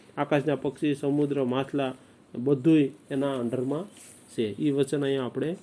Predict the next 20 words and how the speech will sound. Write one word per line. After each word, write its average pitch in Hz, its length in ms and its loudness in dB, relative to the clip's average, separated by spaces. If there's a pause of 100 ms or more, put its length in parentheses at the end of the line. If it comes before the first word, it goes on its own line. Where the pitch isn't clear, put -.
(260)
શીખ્યા 143 300 0
કે 123 120 -4
ઈસુ 147 340 0
મસીહને 151 400 0
ખરેખર 147 360 0
મહિમા 147 380 2
આપણે 147 200 -2
આપીએ, 147 240 -2
પણ 135 180 0
ઈસુ 143 220 0
મસીહ 143 240 -2
કેવો 139 300 0
છે? 107 120 -6 (360)
તો 135 60 0
એ - 20 4
મહિમા 151 320 6
વખતે 143 280 0
આવા 139 180 2
શબ્દો 135 300 -2
બોલવા 127 460 0